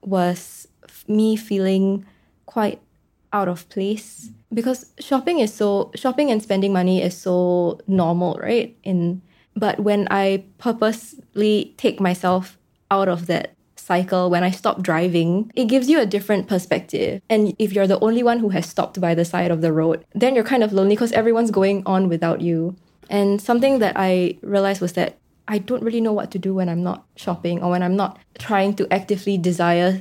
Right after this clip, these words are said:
things and work towards buying the thing that I desire. So I've been trying to read more, trying to work more, but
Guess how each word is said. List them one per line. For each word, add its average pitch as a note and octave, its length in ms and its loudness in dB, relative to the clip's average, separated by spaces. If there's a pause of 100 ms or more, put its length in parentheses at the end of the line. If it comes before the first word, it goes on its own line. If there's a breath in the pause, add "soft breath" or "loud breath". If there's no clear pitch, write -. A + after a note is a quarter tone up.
things F3 480 0
and E3+ 320 -2 (140)
work F#3+ 280 0
towards - 600 -2
buying F3 400 2
the E3+ 80 0
thing F3 200 -2
that E3 140 0
I D#3+ 140 -2
desire. G#2 560 -4 (320 loud breath)
So G#3 400 -2 (180)
I've A3+ 160 0
been A3+ 120 0
trying B3+ 260 0
to F#3+ 400 -2 (140)
read G3 400 -2
more, G3+ 340 0
trying G#3 300 -2
to G3+ 80 -8
work F3+ 280 -4
more, F3+ 300 0
but F3 240 0